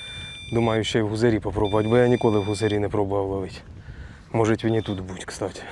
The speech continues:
Так, ось діло дійшло й до наших палок. Палки буду використовувати від Карпро. Це в нас Kratos Eva Compact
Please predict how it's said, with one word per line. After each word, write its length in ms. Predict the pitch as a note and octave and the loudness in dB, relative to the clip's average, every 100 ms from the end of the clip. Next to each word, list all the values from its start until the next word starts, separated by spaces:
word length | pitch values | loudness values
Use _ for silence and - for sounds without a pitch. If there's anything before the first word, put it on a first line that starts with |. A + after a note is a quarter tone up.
| - - - - - - - | -16 -18 -20 -20 -20 -16 2
Так, 300 | D3+ A2 - | 2 4 4
ось 120 | D#3+ | 6
діло 240 | C#3 D3 | 8 8
дійшло 320 | C3 B2+ - C3 | 8 4 6 6
й 20 | |
до 100 | A#2+ | 6
наших 320 | B2 - A2+ | 2 2 -2
палок. 400 | - A2 F2 - | 2 0 0 -2
Палки 300 | D3+ C3+ C3+ | 2 4 4
буду 240 | B2 B2+ | 6 6
використовувати 840 | B2 - B2 A2+ - C3 A#2 A#2 - | 6 4 2 2 2 2 4 2 0
від 80 | A#2+ | -2
Карпро. 520 | - C3 C3+ G3 F#3+ D3+ - | 0 -2 0 4 4 4 -4
Це 180 | - | 2
в 40 | A#2 | 4
нас 280 | A2+ - - - - - - - - | 2 -2 -8 -18 -16 -16 -16 -14 2
Kratos 400 | C3 C3+ G#2+ - | 4 4 -2 -2
Eva 300 | D3+ C3 A2+ | 0 2 2
Compact 580 | - A#2+ G#2 A2+ F#2+ | 2 2 4 0 0